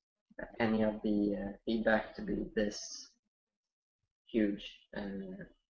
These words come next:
and that also kind of just happened.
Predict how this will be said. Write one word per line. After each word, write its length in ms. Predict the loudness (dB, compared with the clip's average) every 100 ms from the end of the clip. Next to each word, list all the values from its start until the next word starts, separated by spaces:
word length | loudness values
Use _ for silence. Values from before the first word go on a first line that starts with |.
| _ _ _ _ _ _ -2
and 140 | 2 4
that 180 | 4 2
also 320 | 0 2 2 -2
kind 280 | 2 2 2
of 160 | -4
just 300 | 0 0 0 -8
happened. 440 | -10 -8 -12 -12